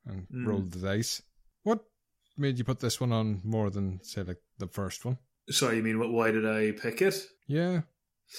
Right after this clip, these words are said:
Speaker 2: I'm, I'm still adamant that it isn't, and that you forced me to,
Speaker 1: Well,
Speaker 2: but
Speaker 1: we had
Speaker 2: it's,
Speaker 1: a
Speaker 2: it's lost in the annals of time. <laughs>
Speaker 1: we had a list of games at one point. I think I, I still have it here somewhere. We had a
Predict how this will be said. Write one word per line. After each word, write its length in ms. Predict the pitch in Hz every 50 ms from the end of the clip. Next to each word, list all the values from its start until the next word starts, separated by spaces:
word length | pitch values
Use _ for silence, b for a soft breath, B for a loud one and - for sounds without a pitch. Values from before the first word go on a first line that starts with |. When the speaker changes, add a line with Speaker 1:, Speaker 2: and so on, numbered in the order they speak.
| B B B B B B B
Speaker 2:
I'm, 240 | 117 120 131 147 143
I'm 180 | 127 131 143
still 220 | 139 - - 120 110
adamant 400 | 101 98 98 - 127 113 104 -
that 120 | - 104 101
it 100 | 98 107
isn't, 300 | 107 107 131 135 131 - - -
and 80 | 113 104
that 160 | 110 110 - 120
you 160 | 110 107 104
forced 340 | 107 - - 107 104 - -
me 60 | 123
to, 60 | 117
Speaker 1:
Well, 120 | 196 190 92
Speaker 2:
but 100 | 175 185
Speaker 1:
we 100 | 180 160
had 180 | 151 165 175 175
Speaker 2:
it's, 80 | 175 156
Speaker 1:
a 100 | 139 123
Speaker 2:
it's 220 | 110 - - 143
lost 340 | 120 120 120 131 131 - -
in 80 | 127 127
the 120 | 160 135 127
annals 320 | 131 123 131 127 123 -
of 100 | - - -
time. 360 | - 147 - - 160 147 - - - 175 156 156
<laughs> 220 | - 185 - -
Speaker 1:
we 100 | 175 147
had 160 | 139 180 196 185
a 40 |
list 320 | 175 143 123 120 - - -
of 140 | 151 127 113
games 360 | 120 110 107 107 107 - -
at 100 | 113 113
one 280 | 113 110 104 107 107
point. 340 | 101 110 120 127 139 127 -
I 120 | 113 127 -
think 260 | - - 139 127 123
I, 60 | 113 107 - _ _ _ _ - -
I 40 | 98
still 320 | - - - 127 120 123 113
have 200 | 107 98 90 101
it 80 | 107
here 160 | 135 143 131 117
somewhere. 320 | - 117 107 113 123 127 b b b b b
We 120 | - 127 120
had 120 | 120 110
a 40 | -